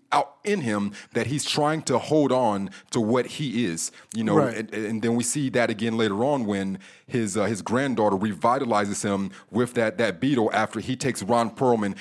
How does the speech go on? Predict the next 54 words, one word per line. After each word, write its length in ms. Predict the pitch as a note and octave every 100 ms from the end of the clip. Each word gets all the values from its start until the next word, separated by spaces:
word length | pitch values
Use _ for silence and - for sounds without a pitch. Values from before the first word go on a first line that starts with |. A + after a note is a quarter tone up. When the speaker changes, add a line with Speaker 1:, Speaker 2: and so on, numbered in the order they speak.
| -
Speaker 1:
crashing, 580 | - - C3+ C#3 C#3+ C3
like, 200 | B2 A2+
thirty 220 | - C3
feet 280 | A2+ C3+ G#2
down, 440 | B2 A#2+ G#2+ F#2+ F#2+ -
you 100 | G2
know, 140 | G#2+ G#2+
to 140 | -
his 160 | A#2 F#2+
death. 340 | G#2+ C3 G2 -
Speaker 2:
Mm-hmm. 260 | E3 D3
Speaker 1:
She 120 | F3
revitalizes 680 | C#3+ C3 A#2+ E3+ B2+ G#2+ G2+
him 80 | G#2
and 80 | G2+
he 80 | A2
comes 320 | - A#2+ F#2+
back 400 | - B2 G#2 - - -
and 140 | G2+
he's 160 | A#2+ -
just 340 | A#2 - -
that 240 | B2 A2+
much 260 | A2+ A2+ A#2
more 360 | G#2+ A#2+ A2 G#2+
of 180 | -
the 80 | -
vampire, 760 | F2+ A2+ G#2 G2 G#2 F#2 F#2 F2+
undead 440 | - A2 F#2 G#2 E3
Speaker 2:
Yeah, 140 | F3
Speaker 1:
type 140 | C3 G2
Speaker 2:
he's 140 | D#3+
Speaker 1:
thing. 120 | C3
Speaker 2:
losing 240 | F3+ F3 D#3+
himself 420 | D3 C3+ D3 B2+
every 180 | B2+ B2+
time 200 | C3+ B2+
that 100 | A#2
he 140 | A#2
injects 400 | A#2 A2+ A#2 -
himself 480 | A2+ A2+ A2+ A2 -
with 80 | A#2
Speaker 1:
That, 140 | G#2+
Speaker 2:
this 260 | A#2+ A2 -
Speaker 1:
yep, 340 | D#2+ F2 F#2+
Speaker 2:
creature 160 | - C3
Speaker 1:
losing 140 | G#2+
himself 240 | G#2+ A2+ F#2+
Speaker 2:
thing. 80 | A2
Speaker 1:
that 140 | F#2
much 180 | F#2+ F#2
more. 320 | G2 B2+ F2+
So 160 | F2 G2
then 220 | G2+ F#2+
he's, 360 | A2 G#2 -